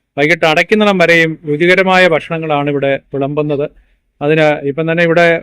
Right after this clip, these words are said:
നാടിന്റെ ഒരു തനത് ശൈലിയിൽ റംബുട്ടാൻ എന്ന് പറയുന്ന ആ ഒരു റംബുട്ടാൻ പോലും ഇവിടെ, ഏ, ഇപ്പം വന്നാൽ മിതമായ ലഭിക്കുക, വിലയ്ക്ക് ലഭിക്കുന്നു എന്നുള്ളതും, പിന്നെ ജ്യൂസ് ഉൾപ്പെടെയുള്ള എല്ലാ സംവിധാനങ്ങളും അവരൊരുക്കിയിട്ടുണ്ട്.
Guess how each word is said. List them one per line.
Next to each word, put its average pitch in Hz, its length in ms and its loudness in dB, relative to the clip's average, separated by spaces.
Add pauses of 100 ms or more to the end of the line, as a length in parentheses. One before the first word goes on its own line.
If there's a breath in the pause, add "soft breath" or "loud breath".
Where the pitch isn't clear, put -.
നാടിന്റെ 180 520 2
ഒരു 170 440 2 (100)
തനത് 175 240 0
ശൈലിയിൽ 151 640 0
റംബുട്ടാൻ 160 680 -2 (100)
എന്ന് 160 120 -2
പറയുന്ന 156 380 -2 (460 soft breath)
ആ 156 200 0
ഒരു 160 280 2
റംബുട്ടാൻ 175 600 0
പോലും 185 420 -2
ഇവിടെ, 160 420 0
ഏ, 156 120 -2
ഇപ്പം 151 360 -2
വന്നാൽ 151 360 -4 (100)
മിതമായ 165 460 0
ലഭിക്കുക, 156 460 -2
വിലയ്ക്ക് 147 500 0
ലഭിക്കുന്നു 165 480 0 (440)
എന്നുള്ളതും, 160 480 0
പിന്നെ 156 260 -4
ജ്യൂസ് 165 320 -4
ഉൾപ്പെടെയുള്ള 190 400 0
എല്ലാ 190 260 2
സംവിധാനങ്ങളും 220 840 2 (100)
അവരൊരുക്കിയിട്ടുണ്ട്. 156 760 0